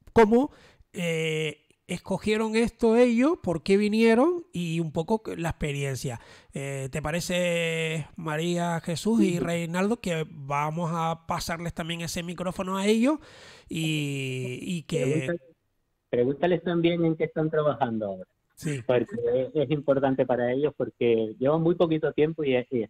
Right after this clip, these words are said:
Speaker 2: lo están haciendo muy bien.
Speaker 1: Muy
Speaker 2: Muy
Speaker 1: bien.
Speaker 2: poquito tiempo y muy bien.
Speaker 1: Bueno, pues vamos a darle paso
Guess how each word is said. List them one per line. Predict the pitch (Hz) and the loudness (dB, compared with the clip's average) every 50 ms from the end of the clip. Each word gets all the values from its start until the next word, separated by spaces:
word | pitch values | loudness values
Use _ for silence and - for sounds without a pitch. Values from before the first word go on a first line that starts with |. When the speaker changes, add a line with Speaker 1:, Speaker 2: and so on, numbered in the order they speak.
| _ _ | _ _
Speaker 2:
lo | - 127 120 | -6 -4 -4
están | 113 - 131 135 139 | -2 -2 -2 -2 -2
haciendo | 135 - 139 131 131 135 131 | -2 -2 -2 -2 0 -2 -2
muy | 127 120 123 123 120 | -2 0 0 0 0
bien. | 107 101 98 98 95 _ _ _ - | 0 0 -4 -6 -10 _ _ _ -14
Speaker 1:
Muy | 143 135 131 127 123 120 117 | -12 -10 -8 -8 -6 -4 0
Speaker 2:
Muy | 127 143 | 0 0
Speaker 1:
bien. | 151 - | 0 0
Speaker 2:
poquito | 143 131 - - - 117 104 | -4 -8 -8 -10 -14 -14 -10
tiempo | - 120 131 151 151 156 143 | -6 -6 -6 -6 -4 -4 -4
y | 135 | -2
muy | 123 123 123 117 | -2 0 0 0
bien. | 107 101 98 - _ _ _ _ _ | 0 -2 -4 -10 _ _ _ _ _
Speaker 1:
Bueno, | - 127 147 202 240 | -4 -2 0 0 0
pues | - 156 131 | 0 0 -2
vamos | 143 151 151 180 175 - - - - - | 0 0 0 0 2 2 2 0 0 0
a | 214 185 175 | 0 0 2
darle | 175 175 170 165 165 165 165 160 156 156 156 151 151 147 143 143 139 139 135 - | 2 0 0 0 -2 -2 -2 -2 -2 -2 -2 -2 -2 -4 -4 -4 -4 -6 -6 -4
paso | - 165 165 - - 202 214 226 247 269 | -4 -4 -2 2 4 6 6 6 6 4